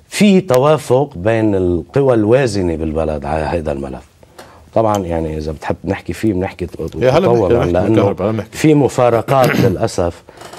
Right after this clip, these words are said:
Speaker 1: بهذا الملف، يعني غريبة عجيبة بصراحة.
Speaker 2: طيب،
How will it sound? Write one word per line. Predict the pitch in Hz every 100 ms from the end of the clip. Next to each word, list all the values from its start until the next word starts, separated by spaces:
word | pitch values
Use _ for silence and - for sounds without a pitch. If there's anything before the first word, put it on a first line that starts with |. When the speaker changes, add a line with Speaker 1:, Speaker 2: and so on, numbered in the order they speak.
| -
Speaker 1:
بهذا | 95 107 110
الملف، | 104 101 107 123 - -
يعني | 98 92 90 85 82 80
غريبة | 85 110 92 90
عجيبة | 85 90 85 71
بصراحة. | - 78 73 73 73 _ _ - _ _ _ - - - _ _ - - - _ _ _ - - _
Speaker 2:
طيب، | -